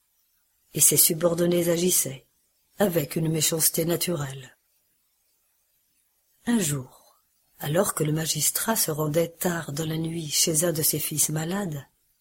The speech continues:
il fut arrêté sans aucun ménagement par un groupe de gardes ivres, et qui ne savaient pas qu'il conduisait à la prison obscure celui qui l'avait inauguré quelques semaines auparavant.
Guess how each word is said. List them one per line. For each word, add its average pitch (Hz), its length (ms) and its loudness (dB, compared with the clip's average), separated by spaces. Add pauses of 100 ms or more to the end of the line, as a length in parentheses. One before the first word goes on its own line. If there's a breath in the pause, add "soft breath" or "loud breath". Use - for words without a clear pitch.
(840)
il 190 120 2
fut - 280 0
arrêté 190 320 0
sans 202 300 2
aucun 202 180 0
ménagement 170 600 0
par 156 180 -4
un 151 100 0
groupe 165 440 -2
de 156 140 -2
gardes 160 540 -2 (260)
ivres, 147 480 2 (640)
et 202 100 -2
qui - 160 0
ne 214 80 2
savaient 175 320 2
pas 226 180 0
qu'il 185 240 -2
conduisait 208 640 2
à 160 40 0
la 160 100 -2
prison 165 400 2
obscure - 760 0 (800)
celui 233 380 4
qui 220 120 2
l'avait 196 240 6
inauguré 220 640 4
quelques 208 320 2
semaines 190 400 4
auparavant. 160 600 -2